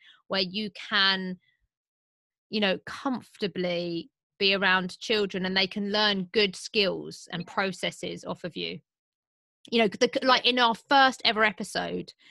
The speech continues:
Speaker 1: um, about co-regulation,
Speaker 2: Yeah.
Speaker 1: that is quite important, because the minute you manage yourself better and how you interact with others is how your children will interact with others. And it's as simple as that.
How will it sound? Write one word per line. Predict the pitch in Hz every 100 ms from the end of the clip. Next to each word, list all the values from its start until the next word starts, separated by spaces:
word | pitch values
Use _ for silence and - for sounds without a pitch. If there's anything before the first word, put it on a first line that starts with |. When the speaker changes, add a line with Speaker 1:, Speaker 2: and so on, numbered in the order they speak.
| - - _ -
Speaker 1:
um, | 196 185 190 185 175 - _ _ _ _ _ _ _ 196
about | 202 196
co-regulation, | - 214 208 196 190 185 185 180 - 170 185 185 _ _ _ _ _ _ _ _ _
Speaker 2:
Yeah. | 240 220 185
Speaker 1:
that | 240 233 - -
is | 220 202 -
quite | 233 190
important, | 190 202 190 180 233
because | 190 220 190
the | 220
minute | 233 240 208
you | 214 214
manage | 202 202 190 196
yourself | 185 202 180
better | - 180 -
and | 180 175 175
how | 208 214
you | 202
interact | 202 190 196 180
with | 190 185
others | 185 165 -
is | -
how | 185
your | 180 180
children | 180 226 208 202 180 175
will | 180
interact | 180 175 - 185 - -
with | 180
others. | 180 - - - -
And | 185
it's | 175 185
as | 180
simple | 175 175 165
as | -
that. | -